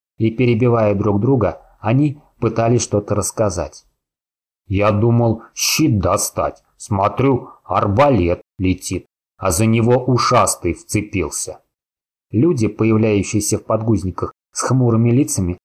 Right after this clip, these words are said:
смотрели на них и уходили по своим делам, особо не задерживаясь. А я лёг на землю, как гражданской обороне учили,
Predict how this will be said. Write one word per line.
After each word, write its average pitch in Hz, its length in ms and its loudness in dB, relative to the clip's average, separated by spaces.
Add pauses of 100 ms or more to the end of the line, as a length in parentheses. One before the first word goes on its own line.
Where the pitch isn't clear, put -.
(100)
смотрели 127 580 0
на 123 180 2
них 147 300 0 (220)
и 120 100 2
уходили 107 640 2
по - 160 -8
своим 113 420 2
делам, 107 420 0 (220)
особо 110 460 0
не 107 120 2
задерживаясь. 101 920 -4 (800)
А 98 120 -4
я 104 180 2
лёг 110 220 2
на 110 160 2
землю, 110 420 2 (180)
как 110 160 0
гражданской 117 680 0
обороне 110 420 0
учили, 92 440 -2